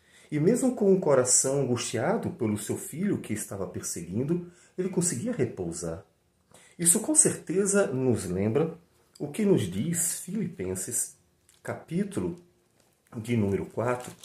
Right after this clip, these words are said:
versículos seis e sete. "Não andeis ansiosos de coisa alguma.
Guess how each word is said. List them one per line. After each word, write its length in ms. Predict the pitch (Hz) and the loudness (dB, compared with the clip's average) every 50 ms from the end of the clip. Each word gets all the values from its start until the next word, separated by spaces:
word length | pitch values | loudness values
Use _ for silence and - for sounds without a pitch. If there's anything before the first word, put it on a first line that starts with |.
| - - - - - - - - - - | -20 -20 -20 -20 -20 -20 -20 -20 -10 -2
versículos 680 | 117 143 139 143 - - - 151 147 - 156 143 139 - | -2 0 2 4 4 4 4 2 0 -2 -2 -2 0 0
seis 920 | - - - - 123 117 120 123 135 147 - - - - - - - - _ _ _ - - _ | 2 2 2 2 2 2 0 0 -2 -2 -2 0 0 0 -2 -4 -6 -14 _ _ _ -20 -20 _
e 80 | - 131 | -8 -2
sete. 580 | 107 - - - 85 82 85 - - - - - _ _ _ _ _ _ _ - - _ _ _ | 2 4 4 4 2 0 -6 -10 -14 -16 -18 -20 _ _ _ _ _ _ _ -20 -20 _ _ _
"Não 760 | - 90 92 98 107 117 123 131 135 135 135 135 135 131 127 127 | -12 -8 -4 -2 2 4 4 4 4 4 4 4 4 4 4 4
andeis 680 | 127 127 110 90 110 113 120 123 123 120 120 110 107 | 4 4 2 4 4 6 6 6 6 4 4 4 4
ansiosos 880 | 113 110 110 - - - 90 90 104 110 113 113 113 110 110 104 110 101 | 4 4 4 2 2 0 0 2 4 6 6 6 6 4 2 -2 -4 -2
de 140 | 90 104 101 | -2 -4 -4
coisa 460 | - - - 98 95 95 92 95 104 | -6 -6 -4 -2 0 0 0 0 0
alguma. 500 | 98 87 82 87 87 85 85 87 87 | -2 0 0 0 0 0 0 -2 -4